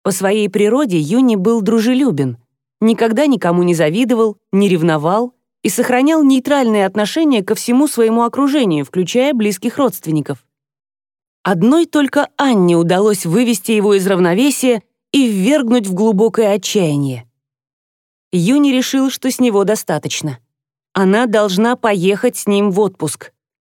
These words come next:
Он ещё надеялся, когда поздно вечером сел в автобус до Нючипинга, чтобы переночевать в отеле в аэропорту. Ответа на С М С всё ещё не было.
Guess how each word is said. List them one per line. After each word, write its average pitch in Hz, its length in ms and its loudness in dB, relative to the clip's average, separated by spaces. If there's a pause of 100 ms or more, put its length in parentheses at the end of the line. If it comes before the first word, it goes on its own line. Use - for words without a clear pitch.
(380)
Он 320 200 2
ещё 302 240 0
надеялся, 269 800 0
когда 247 300 0
поздно 247 340 0
вечером 247 440 0
сел 262 240 0
в 220 80 0
автобус 233 440 -2
до 214 180 0
Нючипинга, 180 720 0 (200)
чтобы 240 300 -2
переночевать 247 680 0
в 185 60 -2
отеле 208 340 0
в 180 60 0
аэропорту. 214 640 -2 (680)
Ответа 214 500 -2
на 202 180 2
С 196 120 -6
М 233 120 2
С 294 220 0
всё 269 260 -2
ещё 254 240 -2
не 254 240 2
было. 147 300 -4